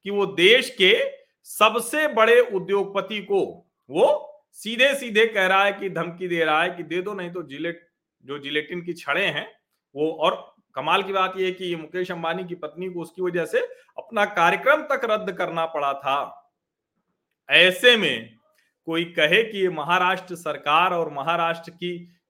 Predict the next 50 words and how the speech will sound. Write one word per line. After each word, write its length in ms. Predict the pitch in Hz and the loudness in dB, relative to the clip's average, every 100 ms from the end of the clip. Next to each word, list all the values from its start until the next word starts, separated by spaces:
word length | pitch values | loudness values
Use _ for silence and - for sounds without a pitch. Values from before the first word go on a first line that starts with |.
| _ - | _ -6
छवि 400 | - 190 285 294 | 0 2 2 0
बिगाड़ने 560 | 254 202 185 185 180 | 2 6 6 6 0
की 140 | 175 170 | -6 -10
कोशिश 460 | 160 139 143 - | -10 -10 -10 -8
है, 180 | 117 117 - _ _ _ _ - | -8 -8 -16 _ _ _ _ -18
तो 80 | 147 | -14
सचमुच 560 | - 156 185 208 202 | -8 -8 -8 -12 -6
आप 160 | 156 156 | -6 -6
समझिए 420 | - 123 117 170 | -12 -18 -12 -12
बहुत, 840 | 175 120 117 139 180 208 208 208 - | -10 -10 -8 0 2 2 0 -4 -16
मतलब, 420 | 139 135 139 135 - - _ | -18 -10 -10 -10 -16 -20 _
<laughs> 240 | _ _ | _ _
जिसको 280 | 196 175 180 | -14 -10 -8
कहते 320 | 165 165 175 | -4 -4 -4
हैं 60 | 190 | -6
ना 100 | 196 | -6
कि 160 | - 180 | -2 0
ये 80 | |
बड़ी 200 | 170 170 196 196 - - - | 2 2 0 -4 -18 -20 2
हास्यास्पद 720 | 147 160 - 180 185 - 254 247 | 6 6 4 4 4 2 -2 -2
सी 140 | 220 | -2
हो 160 | 196 190 | 0 2
जाती 320 | 151 - 113 | 2 0 -10
है। 140 | 170 _ _ - | -12 _ _ -12
लेकिन 200 | 135 156 | -8 -8
संजय 340 | - 156 190 | -8 -2 0
राउत 320 | 196 196 196 185 | 2 2 0 -8
हैं, 240 | 214 - _ _ - | -14 -18 _ _ -20
कुछ 180 | 135 156 | -14 -10
भी 180 | 196 | -8
कह 160 | 190 170 | -4 -4
सकते 320 | 170 170 185 | -4 -10 -10
हैं। 260 | 165 175 _ _ _ 123 | -12 -14 _ _ _ -4
और 200 | 131 135 | -4 -2
नवाब 340 | 135 156 175 | 0 2 2
मलिक 280 | 170 175 170 | 0 -4 -4
शायद 260 | 156 151 143 | -2 0 -2
इसी 240 | - 196 | -8 -8
वजह 280 | 180 170 165 | -4 -2 -2
से, 160 | 165 | -4
उनके 280 | 156 143 131 | -8 -8 -14
चूंकि 240 | - 110 117 | -18 -18 -16
पता 380 | 127 127 175 | -12 -4 0
है 120 | 156 156 | 0 -2
सब 220 | 147 - | -6 -10
कुछ, 160 | 156 156 | -18 -14
तो 60 | |
नवाब 340 | 131 131 143 139 | -8 -4 -4 -6
मलिक 240 | 135 135 135 | -10 -12 -14
ने 180 | 196 | -16